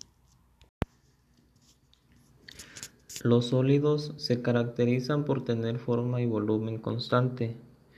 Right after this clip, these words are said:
Esto se debe a que las partículas que lo conforman están muy próximas y en posiciones casi fijas, ya que están unidas por unas fuerzas de cohesión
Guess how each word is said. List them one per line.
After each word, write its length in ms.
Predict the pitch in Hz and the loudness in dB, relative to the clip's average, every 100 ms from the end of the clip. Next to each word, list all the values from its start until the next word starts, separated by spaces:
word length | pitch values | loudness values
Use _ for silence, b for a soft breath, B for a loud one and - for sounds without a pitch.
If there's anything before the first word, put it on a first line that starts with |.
| B B B B _ | B B B B _
Esto 320 | 120 123 156 | 2 4 4
se 180 | 151 147 | 4 4
debe 440 | 123 123 120 120 120 | 6 6 6 4 2
a 120 | 120 | 0
que 80 | 117 | -2
las 200 | 117 - | -2 0
partículas 800 | 120 120 - 127 123 143 147 143 | 0 0 0 -2 0 0 0 0
que 120 | 127 | -2
lo 240 | 120 113 | -2 -2
conforman 760 | - 117 - 120 123 120 120 135 B B B B B - | -6 -8 -2 -2 0 -2 -2 -4 B B B B B -4
están 600 | 123 123 123 120 131 131 - | -2 -2 0 2 0 -4 -4
muy 220 | 127 135 | 2 2
próximas 840 | 139 135 127 131 135 135 135 139 - - | 2 2 0 2 2 4 2 0 -4 0
y 100 | 120 | 0
en 140 | 117 | 2
posiciones 720 | 120 120 113 - 117 120 123 | 0 0 -2 -2 0 0 -2
casi 320 | - 110 - 120 | -2 -2 -2 -2
fijas, 560 | 127 123 123 107 - - - _ - | -2 0 -2 -4 -10 -20 -20 _ -2
ya 240 | 113 110 | 0 0
que 80 | - | 0
están 340 | 131 - 131 135 | -2 0 2 4
unidas 540 | 139 131 123 127 135 - - | 4 4 4 2 0 -8 0
por 160 | 123 123 | 2 4
unas 340 | 131 139 139 | 2 0 -2
fuerzas 440 | - 120 123 131 | 0 0 0 0
de 160 | 120 117 | 0 0
cohesión 800 | - 110 110 123 123 143 165 | -2 -2 -2 -2 0 0 -4